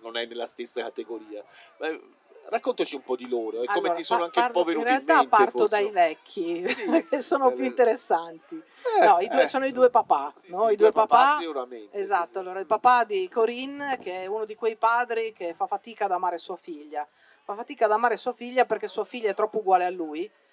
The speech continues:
Speaker 2: e tende a commettere gli stessi errori che commetteva anche lui. Quindi lui non, non riesce a rivedersi, no? Gli fa male rivedersi, eh, attraverso l'immagine di sua figlia. Per cui paradossalmente si,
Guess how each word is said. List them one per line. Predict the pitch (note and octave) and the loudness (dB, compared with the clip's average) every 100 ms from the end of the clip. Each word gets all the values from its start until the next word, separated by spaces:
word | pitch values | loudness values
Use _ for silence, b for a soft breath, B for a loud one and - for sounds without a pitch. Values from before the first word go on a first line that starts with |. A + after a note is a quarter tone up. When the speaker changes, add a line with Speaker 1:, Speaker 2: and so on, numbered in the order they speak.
| b b - | b b -6
Speaker 2:
e | G#3 A3+ A#3 | 0 0 2
tende | G#3+ G#3 G#3+ | -2 0 -2
a | G#3+ | -2
commettere | A#3 G3+ F#3 G#3 G3 | -6 -6 -6 -6 -6
gli | F3+ | -8
stessi | - F3+ G#3 | -10 -8 -6
errori | F#3+ E3+ F3 F#3 | -4 0 0 -2
che | F3 | -6
commetteva | - E3 - D#3+ D#3 D3+ D3 | -12 -10 -8 -8 -6 -6 -6
anche | D3+ D#3 D#3 | -8 -12 -12
lui. | D3+ C#3+ D3+ | -8 -8 -10
Quindi | E3+ E3+ E3+ | -12 -8 -4
lui | G3 G3 - - _ _ _ | 0 0 -2 -8 _ _ _
non, | G#3 F#3+ G3 G3 G3 G3 _ _ _ _ _ | -20 -18 -10 -10 -10 -20 _ _ _ _ _
non | G#3+ G#3+ | -6 -4
riesce | A#3 A3 G#3+ A3 | 0 0 0 -2
a | |
rivedersi, | G3+ G3 F#3 D3 C3 - D3+ _ _ | -4 -4 -4 -4 -6 -12 -14 _ _
no? | D#3+ F3 - b - | -10 -10 -10 b -20
Gli | E3+ | -2
fa | F#3+ | -2
male | G3+ G3+ F3 | 2 2 2
rivedersi, | E3 E3 E3 E3 D#3+ - D#3+ D3 B B B | -2 -6 -4 -4 -6 -8 -10 -14 B B B
eh, | F3 D#3+ | -8 -6
attraverso | E3+ E3+ F#3 F#3 - | -6 -4 -2 -2 -4
l'immagine | F#3 E3+ E3+ E3 | -8 -4 -4 -4
di | D#3+ | -12
sua | D3 E3+ | -10 -12
figlia. | - D3 C#3+ D#3+ | -12 -16 -12 -10
Per | B3+ C4 | -10 -12
cui | D4+ C4+ G#3+ | -12 -12 -6
paradossalmente | G#3 - G#4+ - C4 C#4 G3+ | -6 -6 -6 -8 -8 -10 -10
si, | - G3 F3+ E3+ | -6 -2 -2 -4